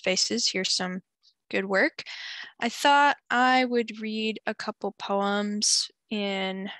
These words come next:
Press Pause Press from a couple months ago.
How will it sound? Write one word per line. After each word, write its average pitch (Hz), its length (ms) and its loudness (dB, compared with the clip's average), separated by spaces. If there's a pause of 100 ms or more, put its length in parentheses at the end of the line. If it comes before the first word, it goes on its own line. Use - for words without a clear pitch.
(260)
Press - 260 -2
Pause 214 680 -2
Press - 760 -2 (220)
from 190 560 -8 (640)
a - 20 -10
couple 196 240 -4
months 185 300 -4
ago. 196 420 2